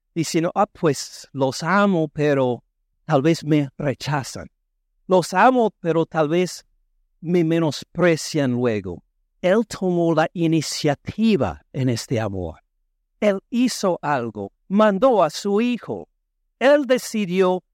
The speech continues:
"Si me aman o si no me aman, les voy a amar a ellos", y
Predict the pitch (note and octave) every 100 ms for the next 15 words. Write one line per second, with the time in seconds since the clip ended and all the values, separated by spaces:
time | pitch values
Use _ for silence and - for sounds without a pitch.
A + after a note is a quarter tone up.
0 | _ - A#3+ G3 F3+ A#3+ D#4 D#4+ B3 G#3
1 | - G#3+ G#3 C#4+ C4+ G3 F3 D#3+ D3+ C#3
2 | B2+ C3 - - F#3 F#3 - G#3+ G3 F3
3 | F#3+ F#3+ - F3 E3+ G3+ B3+ C#3+ C3+ C#3+
4 | - F#3+